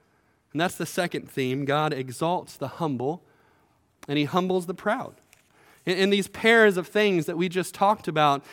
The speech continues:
the strong and the weak, the full and the hungry, and, and so on, what Hannah's saying here is that there is a reversal that happens. Over and over, those, those who are strong in their pride, those who think they are strong, God makes them weak.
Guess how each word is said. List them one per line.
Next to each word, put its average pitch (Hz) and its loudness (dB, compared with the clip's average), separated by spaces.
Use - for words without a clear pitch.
the - -4
strong 196 6
and 175 2
the 165 2
weak, 190 2
the - -10
full 190 2
and 170 2
the 156 2
hungry, 160 2
and, 160 -2
and 165 0
so 196 2
on, 151 4
what 185 6
Hannah's 240 4
saying 247 2
here 208 6
is 202 6
that 202 -2
there 240 6
is 233 4
a 226 6
reversal 208 6
that 175 2
happens. - 0
Over 247 6
and 226 4
over, 214 6
those, 233 4
those 240 4
who 254 0
are 214 4
strong 262 6
in 214 4
their 196 4
pride, 233 6
those 196 4
who 202 0
think 254 0
they 208 2
are 180 4
strong, 196 4
God 190 6
makes 185 -2
them 160 2
weak. 165 2